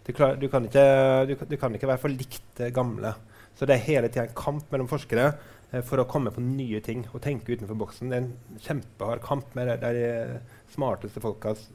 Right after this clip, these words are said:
som kan tenke seg, eh, prøver å komme og tenke på nye ideer utenfor boksen hele tiden. Eh, og det er helt nødvendig for å kunne få gjøre en, få en spesielt, altså konkurransen er jo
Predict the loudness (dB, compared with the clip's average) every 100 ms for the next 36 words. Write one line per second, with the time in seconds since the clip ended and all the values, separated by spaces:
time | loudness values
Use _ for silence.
0 | -18 -12 -8 -6 -4 -6 -8 -8 -4 -2
1 | -4 -8 -10 -12 -6 0 0 0 -2 -2
2 | -4 -6 -6 -6 -8 -6 -6 -6 -6 -8
3 | -10 -12 -12 -10 -10 -8 -10 -12 -18 -20
4 | -20 -8 0 4 4 2 -2 -14 -4 2
5 | 6 8 6 2 -2 -4 -2 -2 -2 -4
6 | -4 -4 -4 -6 -4 -2 0 0 0 -2
7 | -6 -8 -8 -6 -6 -8 -10 -14 -16 -8
8 | 0 2 2 -2 -4 -4 -4 0 0 2
9 | 2 2